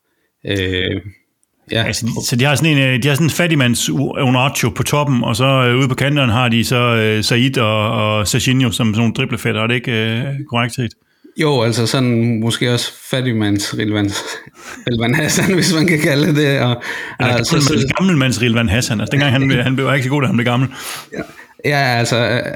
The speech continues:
Speaker 1: han kunne også noget af det, der, i, i, til at starte med, men det var, det var ligesom, at han manglede at få lidt output på det.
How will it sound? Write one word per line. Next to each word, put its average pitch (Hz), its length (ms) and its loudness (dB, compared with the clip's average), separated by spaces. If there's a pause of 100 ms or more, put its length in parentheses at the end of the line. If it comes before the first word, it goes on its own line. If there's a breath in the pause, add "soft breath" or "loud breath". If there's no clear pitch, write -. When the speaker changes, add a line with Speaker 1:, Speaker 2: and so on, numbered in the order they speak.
(160)
Speaker 1:
han 135 200 0
kunne 160 220 0
også 135 220 0
noget 135 180 4
af 131 80 0
det, 135 120 2
der, 117 360 0
i, 117 280 2 (720 loud breath)
i, - 100 -4 (120)
til 139 100 -2
at 127 60 -2
starte 143 300 0
med, 120 160 2
men 110 320 0
det 117 100 0
var, 117 80 0
det 117 140 0
var 117 60 2
ligesom, 127 320 2
at 110 60 0
han 117 120 0
manglede 123 340 2
at 110 80 -2
få 123 100 -2
lidt 123 200 2
output 123 400 -2 (200)
på 139 100 0
det. 113 160 -2